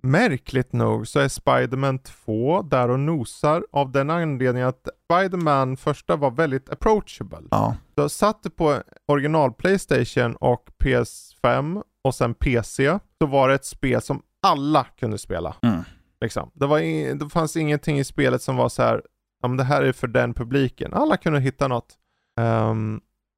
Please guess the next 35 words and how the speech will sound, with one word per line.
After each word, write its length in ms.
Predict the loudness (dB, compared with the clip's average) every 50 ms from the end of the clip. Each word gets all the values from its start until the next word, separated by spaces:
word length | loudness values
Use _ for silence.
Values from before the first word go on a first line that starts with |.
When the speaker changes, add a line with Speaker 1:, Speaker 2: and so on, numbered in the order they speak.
| _ _ -20 -12 -8
Speaker 1:
och 100 | -6 -4 -2 0 0 2
Hogwarts 380 | 2 2 2 0 -2 -4 -4 -2
Legacy 440 | -2 -2 -2 -2 -4 -6 -2 0 0
har 120 | 2 2
ju 140 | 2 2 0
nästan 680 | 0 0 0 0 0 -2 -6 -6 _ -2 -2 0 0
varit 280 | 2 2 2 2 0 -2
så 140 | -4 -4
mycket 260 | -2 -2 -2 -2 -4 -6
snack 380 | -4 -2 -2 -2 -2 -4 -4
om 120 | -4 -2 0
så 100 | -2 -2
att 140 | -2 0
jag 120 | -2 -4 -2
tror 260 | -2 -2 -2 -2 -4 -8 -14 -14 -6 -2
många 260 | 0 0 0 0 0
har 180 | -2 0 0 -2
tappat 500 | -2 _ -2 -2 -2 -2 _ -4 -4 -4
sugen 560 | -4 -4 -2 -2 -2 -2 -2 -4 -4 -4 -4
för 160 | -2 0 0
det. 60 | 0 0 2
Speaker 2:
Det 120 | 2 4
vart 260 | 4 4 2 2 2
dessutom 520 | 2 2 4 4 2 2 4 4 6 6 6
uppskjutet. 840 | 6 4 0 0 2 0 0 0 -2 -2 _ 0 0 0 _ 0 2 2 2 2 -2 -4 -8 -10 -10 -12 -12 -14 -12 -4 0
Speaker 1:
Ja. 440 | 0 2 2 2 0 -2 -4 -2 2
Speaker 2:
Eh, 120 | 4 4 6
det 120 | 6 4
skulle 220 | 4 6 6 6
ju 40 | 6 6
ha 40 |
släppts, 640 | 4 4 4 4 2 2 2 0 0 2 2 4 6
eh, 280 | 6 6 8 6 6 4 2 _ _ _ _ _
ja, 120 | 2 4 4
men 180 | 6 4 2